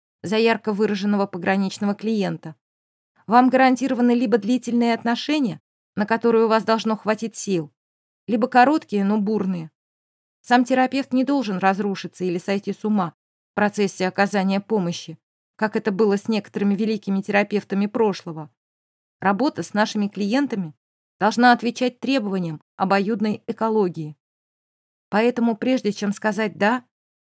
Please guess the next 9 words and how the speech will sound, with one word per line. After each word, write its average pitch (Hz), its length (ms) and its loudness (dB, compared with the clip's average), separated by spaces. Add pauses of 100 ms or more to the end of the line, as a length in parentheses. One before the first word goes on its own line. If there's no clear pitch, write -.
(120)
хорошо 202 400 -2
думаем. 190 500 -2 (720)
Всегда 247 380 4
есть 220 280 2
те, 294 140 -2
к - 80 -20
кому 208 260 0
можно 226 320 -2
перенаправить. 220 840 -2